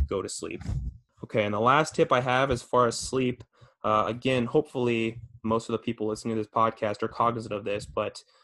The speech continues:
um, you can, you can forget how much regular exercise impacts your sleep.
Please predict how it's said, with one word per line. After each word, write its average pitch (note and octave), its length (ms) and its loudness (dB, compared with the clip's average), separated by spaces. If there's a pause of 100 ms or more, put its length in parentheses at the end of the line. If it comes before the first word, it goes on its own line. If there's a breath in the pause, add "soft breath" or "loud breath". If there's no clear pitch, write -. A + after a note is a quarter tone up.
(280 soft breath)
um, G2 540 -6
you A#2+ 160 -6
can, A#2+ 220 0
you A#2+ 100 2
can B2 160 -2
forget B2+ 460 2
how A#2+ 240 2
much A2+ 480 -2
regular A#2+ 500 2
exercise G2+ 500 -4
impacts F#2 380 -8
your E2+ 80 -12
sleep. - 340 -12